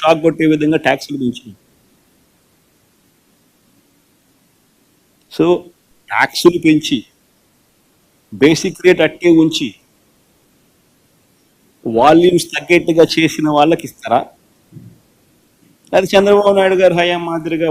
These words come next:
వాల్యూమ్స్ పెంచినోనికి, చంద్రబాబు నాయుడు హయాంలో రేట్లు కూడా పెంచినాడు, పెంచినోనికి, రేట్లు పెంచినోనికి,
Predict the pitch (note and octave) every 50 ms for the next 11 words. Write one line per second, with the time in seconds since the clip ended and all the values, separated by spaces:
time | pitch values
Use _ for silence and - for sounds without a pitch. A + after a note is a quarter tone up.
0 | D3 C#3 C#3+ D3 D3+ D#3+ E3 E3 D#3+ - - _ - D3+ D#3+ - - F3+ E3 D#3
1 | D#3 C#3 - - - _ _ _ _ _ _ _ _ _ _ _ _ _ _ _
2 | _ _ _ _ _ _ _ _ _ _ _ _ _ _ _ _ _ _ _ _
3 | _ _ _ _ _ _ _ _ _ _ _ - D3+ D#3+ F3 F3+ F3+ F3+ F#3 F3+
4 | F3 E3+ E3+ F3 F3 F3+ F3+ F#3 F#3 G3 F#3 F#3 F#3 E3+ F#3 F3+ F#3+ F3+ F3 D#3+
5 | C#3 - C3+ A#2 F2+ - _ _ _ _ _ _ _ _ _ _ _ - E3+ F3+
6 | D#3+ - F#3 F3 E3 D#3 C#3 A2+ G#2 G#2+ A#2+ D#3+ F3 - E3 E3+ D#3+ D#3 D3+ C3+
7 | - C3 B2 A2+ G#2 - _